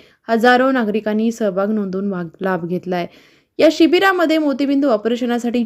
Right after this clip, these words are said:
चोपन्न नागरिकांचे ऑपरेशन मोफत केले जाणार असून यामध्ये सहभाग घेतलेल्या नागरिकांना मोफत चष्मे वाटप, मोफत औषधे वाटप व तज्ज्ञ डॉक्टरांकडून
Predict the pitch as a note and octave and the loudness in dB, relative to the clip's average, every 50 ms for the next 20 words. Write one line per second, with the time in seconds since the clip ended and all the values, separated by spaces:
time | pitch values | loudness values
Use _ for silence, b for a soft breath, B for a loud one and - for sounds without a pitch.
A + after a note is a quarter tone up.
0 | A#3 - A3+ G#3 G#3 - A#3+ B3+ C#4 C#4 C4+ A#3+ A3 G#3 G#3 G3+ G#3 G3+ G3+ - | -2 -2 -2 -2 -2 -2 -4 -2 -2 0 0 0 0 0 0 -2 -2 -4 -4 -2
1 | A3+ G#3 G3+ - F#3+ F#3+ F#3+ - A3 G#3+ G#3+ G#3 G3 F#3 - A#3 A#3+ A#3+ - A#3+ | -2 -2 -2 -2 -4 -4 -4 -4 -2 -2 0 -2 -2 -4 -6 -8 -8 -6 -4 -4
2 | G#3 G3 F#3+ G3 F#3+ F#3 F3+ F3+ F#3 G3 G3+ - D4 A3 F#3 B B B B B | -4 -2 -2 -4 -4 -4 -4 -2 -4 -4 -4 -4 -4 -4 -4 B B B B B
3 | B - - A#3 A#3 A#3 A#3+ A#3 A3+ A#3 A#3+ A3+ G#3+ A#3+ C4 C4 C4 A#3+ A#3+ A#3+ | B -6 -2 2 4 4 4 4 4 2 0 0 0 0 0 0 -2 -2 -2 0
4 | A#3 A#3 A3+ A3+ G#3+ G#3 G3+ G3+ G3+ G#3 G#3 G#3+ G#3+ G#3 G#3 G3+ F#3+ F#3+ - G3 | 0 0 0 0 -2 -2 -4 -4 -6 -4 -4 -4 -2 -2 -2 -4 -4 -6 -8 -8
5 | F#3+ - G3 F#3+ F#3+ - G#3 G#3+ G#3+ G#3+ G#3 G#3 G#3+ G#3+ A3 A3 B B B B | -6 -6 -8 -8 -6 -6 -4 -2 0 0 0 0 0 -2 -2 -2 B B B B
6 | B _ - G#3 G#3+ G#3 G#3 - G3 G3 F#3+ F#3+ F#3 F#3 - A#3+ A3+ A#3 A3+ A3+ | B _ -4 0 0 0 0 0 -2 0 0 -2 -4 -4 -2 0 2 2 2 2
7 | A3 A3+ A3+ A#3 A#3+ - G#3 G3 F#3 G3+ G3+ G#3+ B3 B3+ B3 A#3+ A3+ - G3+ G#3 | 2 0 -4 -6 -6 -6 -6 -4 -4 -2 -2 -2 -2 -2 -2 -4 -4 -4 -6 -6
8 | G#3 G#3 G#3 A#3 A3+ G#3+ A3+ | -6 -4 -2 0 0 0 0